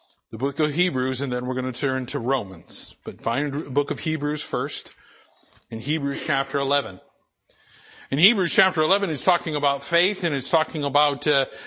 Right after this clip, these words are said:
uh, the, the, how faith works, how faith is, uh, about believing the word of God and obeying it. And I dare say this, that,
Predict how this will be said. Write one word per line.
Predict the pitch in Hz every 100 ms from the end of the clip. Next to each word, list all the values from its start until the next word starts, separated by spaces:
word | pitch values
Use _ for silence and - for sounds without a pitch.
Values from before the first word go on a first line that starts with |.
| -
uh, | - 139 135
the, | 135 147
the, | 139 135 135
how | 123 160 156
faith | - 165 160 131
works, | 131 151 208 - -
how | 139 139 127
faith | 156 151 156 147
is, | 127 117
uh, | 131 127
about | 131 127 127 123
believing | 127 139 156 165 170
the | 139
word | 127 139 160
of | 151
God | 127 139 156
and | 151 127
obeying | 107 123 139 175
it. | 202 196 - - - -
And | 143
I |
dare | 131 151 180
say | - 151
this, | 135 165 180 -
that, | 151 139